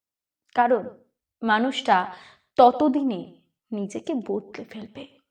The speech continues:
মানুষটার ভেতরে ম্যাচুরিটি আসবে। মানুষ চিরদিন একরকম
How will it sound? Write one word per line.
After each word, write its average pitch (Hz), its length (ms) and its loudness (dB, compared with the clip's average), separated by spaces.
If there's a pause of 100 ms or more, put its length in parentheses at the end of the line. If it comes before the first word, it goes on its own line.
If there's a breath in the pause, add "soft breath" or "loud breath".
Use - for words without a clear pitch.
(500)
মানুষটার 320 420 4
ভেতরে 359 340 2 (540)
ম্যাচুরিটি 226 560 -8
আসবে। - 360 -14 (1120 loud breath)
মানুষ 320 300 8 (140)
চিরদিন 320 480 2
একরকম 247 440 -6